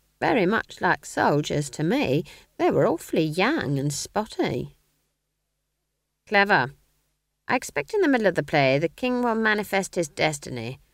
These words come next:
right where everyone can see him. Good plan."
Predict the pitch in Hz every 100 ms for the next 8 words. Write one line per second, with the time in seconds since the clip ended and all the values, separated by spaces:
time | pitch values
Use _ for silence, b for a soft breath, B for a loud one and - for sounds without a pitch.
0 | _ _ - - - - 277 - 214 226
1 | 208 190 185 - 170 151 123 123 _ 381
2 | - - - - - 95 87 139